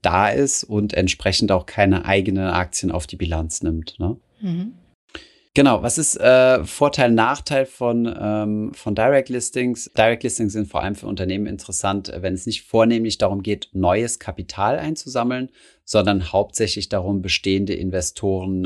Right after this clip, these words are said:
Speaker 1: äh, also dass bestehende Investoren quasi rausgehen, beziehungsweise genug Liquidität haben, um ihre Anteile zu verkaufen. Also da ist wirklich das Ziel nicht Kapital erhöhen,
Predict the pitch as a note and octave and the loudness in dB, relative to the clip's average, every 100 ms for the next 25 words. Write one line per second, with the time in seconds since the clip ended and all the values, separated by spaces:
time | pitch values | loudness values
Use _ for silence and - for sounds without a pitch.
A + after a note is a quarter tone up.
0 | - F2+ F2 E2+ D#2+ F2 F2 - F2 - | -4 -6 -4 -4 -6 -6 -8 -6 -4 0
1 | F#2 F#2 F#2 F2 E2 F#2 F2 F2 D#2+ E2+ | 0 -2 -4 -8 -10 -10 -8 -4 -4 2
2 | E2+ B2 - A2+ G#2 F#2+ G2+ F2 F#2 F2 | 4 4 2 2 2 0 -4 -4 -6 -8
3 | - G2+ G2+ G#2 G2 F2+ E2+ - F#2 - | -4 -4 -2 -4 -6 -6 -4 2 2 4
4 | F#2 F#2 F#2+ - - _ A2 G#2 G2 F#2+ | 2 2 -2 -18 -20 _ 4 4 4 0
5 | - F#2 F#2 F#2+ F2+ - - D#2+ - F2 | 0 0 2 2 2 -2 -6 -8 0 0
6 | D#2+ F2 F2+ F2+ F2+ G#2+ G2 - F#2 - | 0 -4 0 2 2 0 -4 -6 -6 -6
7 | - G2+ F#2+ F#2+ - A2 - A#2+ C#3 A#2+ | -2 0 2 0 -2 -6 -4 2 4 6
8 | G2+ G#2+ G#2 | 4 2 2